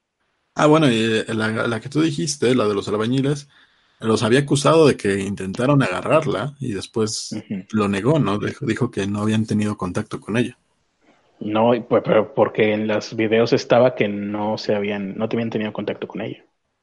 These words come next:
Speaker 1: No, la, la de los albañiles, los albañiles estaban
Speaker 2: ¿Sí?
Speaker 1: afuera.
Speaker 2: Sí, sí, sí, o sea, es esa, es
Speaker 1: Ah,
Speaker 2: la que, la que me
Speaker 1: ¿también
Speaker 2: refiero.
Speaker 1: vieron el video?
Speaker 2: También hay video, sí.
Speaker 1: Ah, ya.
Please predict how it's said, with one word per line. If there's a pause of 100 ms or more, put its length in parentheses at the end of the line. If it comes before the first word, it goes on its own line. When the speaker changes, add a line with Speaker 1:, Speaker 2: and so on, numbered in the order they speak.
(140)
Speaker 1:
No,
la,
la
de
los
albañiles,
los
albañiles
estaban
Speaker 2:
¿Sí?
Speaker 1:
afuera. (800)
Speaker 2:
Sí,
sí,
sí, (260)
o
sea,
es
esa, (300)
es
Speaker 1:
Ah, (100)
Speaker 2:
la
que,
la
que
me
Speaker 1:
¿también
Speaker 2:
refiero.
Speaker 1:
vieron (140)
el
video? (680)
Speaker 2:
También
hay
video,
sí. (160)
Speaker 1:
Ah,
ya.